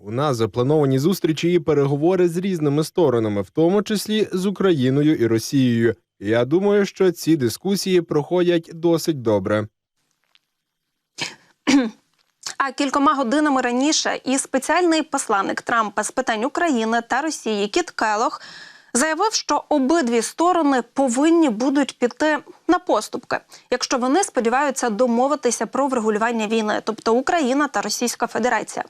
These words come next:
Speaker 2: Крім того, Келлог зробив ще одну дуже гучну заяву, яку нині активно обговорюють. В інтерв'ю агентству Reuters він сказав, що адміністрація Трампа хоче, щоб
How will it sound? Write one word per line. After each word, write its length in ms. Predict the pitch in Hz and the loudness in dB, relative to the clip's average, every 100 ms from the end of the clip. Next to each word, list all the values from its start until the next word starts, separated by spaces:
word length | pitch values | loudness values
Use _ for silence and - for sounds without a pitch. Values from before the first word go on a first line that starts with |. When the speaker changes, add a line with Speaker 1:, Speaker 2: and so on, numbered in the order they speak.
| _ - - - - | _ -8 -6 -6 -6
Speaker 2:
Крім 180 | - 330 | 0 2
того, 260 | 427 359 311 | 2 0 -2
Келлог 500 | - 330 349 311 240 | 0 0 2 -2 -2
зробив 460 | 240 254 294 302 - | -2 0 0 0 -4
ще 300 | - - 226 | -12 -4 0
одну 260 | 254 226 277 | 0 2 0
дуже 260 | 220 277 240 | 2 2 0
гучну 380 | 226 - 269 | -2 0 0
заяву, 420 | 220 226 254 339 262 | 0 2 2 2 0
яку 220 | 233 247 | 0 0
нині 280 | 240 285 254 | 0 2 2
активно 480 | 220 - 269 254 | -2 -2 0 0
обговорюють. 800 | - 214 214 247 247 220 - - - _ - - - | 0 -4 -2 0 2 0 -4 -8 -14 _ -16 -10 -2
В 20 | |
інтерв'ю 340 | 262 269 320 | -2 2 2
агентству 540 | 349 247 285 - 240 240 | 2 0 -4 -4 -2 2
Reuters 640 | 247 277 277 240 233 - | 4 2 0 -4 -4 -4
він 160 | 220 294 | -2 -2
сказав, 420 | - 302 226 - | -2 -4 -2 -4
що 260 | - 254 - | -4 -4 -2
адміністрація 960 | 277 233 269 262 - 269 262 214 - 175 | 0 2 2 0 -2 -2 -2 -2 -6 -6
Трампа 420 | - 269 285 226 | -2 0 0 -2
хоче, 400 | - 294 330 269 | -2 -2 -2 -2
щоб 280 | - 247 | -2 -2